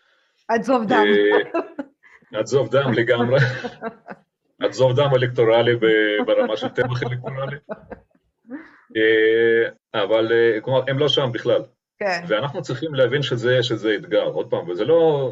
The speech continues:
Speaker 2: אה, זה לא כמויות, אה, קטנות. אה, אנחנו מדברים על מצב שיגיעו לכאן, אה,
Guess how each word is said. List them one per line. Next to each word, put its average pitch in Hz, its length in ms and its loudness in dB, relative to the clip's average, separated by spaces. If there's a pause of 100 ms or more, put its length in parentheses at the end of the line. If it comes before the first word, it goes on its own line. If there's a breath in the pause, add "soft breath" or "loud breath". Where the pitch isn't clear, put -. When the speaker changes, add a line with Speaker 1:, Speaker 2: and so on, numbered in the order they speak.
(160)
Speaker 2:
אה, 104 380 -4
זה 101 120 -4
לא 139 180 0
כמויות, 123 440 0
אה, 107 100 0
קטנות. 113 540 -6 (1300)
אה, 98 300 -4
אנחנו 98 580 -10
מדברים 101 440 -4
על 113 100 -2
מצב 107 280 -4
שיגיעו 101 440 -4
לכאן, 101 440 -8
אה, 92 440 -8